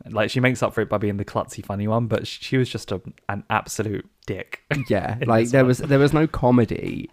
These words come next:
Speaker 2: in Susan's story in this episode. It was just that insufferable sort of, "I'm in control here and you'll do as I say"
Speaker 1: She's just being the
Speaker 2: mentality.
Speaker 1: partner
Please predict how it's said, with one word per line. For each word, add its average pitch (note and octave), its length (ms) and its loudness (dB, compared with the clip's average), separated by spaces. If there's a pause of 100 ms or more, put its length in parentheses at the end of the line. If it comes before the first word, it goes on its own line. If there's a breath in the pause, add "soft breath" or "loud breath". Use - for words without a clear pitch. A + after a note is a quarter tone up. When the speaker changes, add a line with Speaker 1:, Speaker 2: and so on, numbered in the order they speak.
Speaker 2:
in G2+ 200 0
Susan's G2 400 -2
story G#2 440 -2
in B2 120 2
this C3 140 -2
episode. C#3+ 520 0
It A2 160 0
was A2+ 220 -2
just - 420 -6 (220)
that - 260 -4
insufferable G#2 800 -6
sort G2+ 340 -4
of, F#2+ 300 -4 (360 loud breath)
"I'm A2 280 6
in G#2 120 2
control G2+ 540 0
here G#2+ 260 0
and G2 120 -2
you'll F#2+ 120 -2
do F#2+ 240 -2
as F#2+ 140 -4
I F#2+ 140 -4
say" G2 640 -4
Speaker 1:
She's D3 240 0
just F3+ 140 0
being D#3+ 140 4
the C#3 120 2
Speaker 2:
mentality. A2 380 2
Speaker 1:
partner F#2+ 240 -4